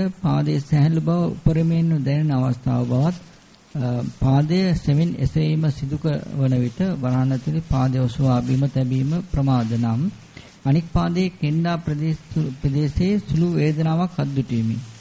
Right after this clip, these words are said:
සක්මන ඉක්මනට සිදු කරන විට මේ වේදනාව නොදැනේ. අද දින විනාඩි හතළිස් පහක් පමණ මෙසේ සක්මන් භාවනාව කිසිදු බාධාවකින් තොරව කළෙමි. සමහර දිනවල ටික වේලාවකින් නිදිමත ගතිය ඇතිවේ.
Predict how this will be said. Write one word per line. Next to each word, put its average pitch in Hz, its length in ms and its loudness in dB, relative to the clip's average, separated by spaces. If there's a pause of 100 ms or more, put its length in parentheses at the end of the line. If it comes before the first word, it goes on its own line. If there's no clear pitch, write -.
(260)
සක්මන 175 360 0
ඉක්මනට 165 480 -2
සිදු 156 260 -4
කරන 143 260 2
විට 117 200 0 (120)
මේ 151 240 2
වේදනාව 147 560 0
නොදැනේ. 135 480 0 (720)
අද 139 120 0
දින 165 280 2
විනාඩි 156 360 2
හතළිස් 143 400 2
පහක් 147 320 2
පමණ 139 460 2 (200)
මෙසේ 147 340 0
සක්මන් 147 520 -2
භාවනාව 131 520 2 (160)
කිසිදු 147 340 -6
බාධාවකින් 127 760 0
තොරව 143 260 0
කළෙමි. 143 380 0 (520)
සමහර 160 400 4
දිනවල 180 400 2
ටික 202 240 -2
වේලාවකින් 165 680 2
නිදිමත 156 400 2
ගතිය 143 360 0
ඇතිවේ. 117 400 0